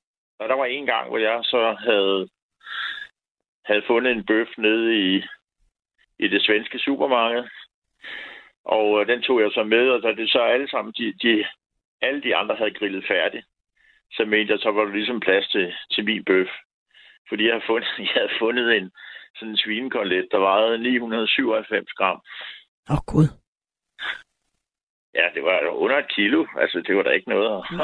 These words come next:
Speaker 2: Nej,
Speaker 1: <laughs>
Speaker 2: nej, men alligevel, så tænker man, så er det da også meget risikabelt at vente, fordi det, så, så, hvad hvis kæ-, kulden går ud, så sidder der med en rå, øh,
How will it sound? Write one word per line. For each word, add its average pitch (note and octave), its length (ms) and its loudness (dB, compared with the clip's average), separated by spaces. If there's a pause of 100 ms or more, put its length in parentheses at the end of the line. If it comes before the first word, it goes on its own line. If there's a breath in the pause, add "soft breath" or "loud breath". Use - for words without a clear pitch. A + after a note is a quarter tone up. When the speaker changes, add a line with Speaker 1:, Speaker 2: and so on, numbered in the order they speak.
(120)
Speaker 2:
Nej, B3 220 4
Speaker 1:
<laughs> C4 80 0
Speaker 2:
nej, D4 220 -2
men B3 120 4
alligevel, B3 340 4
så G#3+ 120 -8
tænker A#3+ 220 2
man, G3+ 120 2
så A#3 140 2
er C4 60 4
det A3 80 -2
da G3+ 80 2
også - 220 2
meget G3+ 320 2
risikabelt G3+ 480 2
at F3+ 140 0
vente, G#3+ 420 6
fordi G3+ 280 4
det, F3+ 160 6
så, B2+ 200 -2
så, - 240 -4
hvad G#3+ 140 4
hvis A#3+ 160 -4
kæ-, - 340 0
kulden A#3+ 380 0
går A3 120 4
ud, A3 180 2
så - 180 -2
sidder G#3+ 200 4 (100)
der G#3 60 6
med G3 140 2
en F#3+ 80 2
rå, G#3 340 6
øh, G3 180 8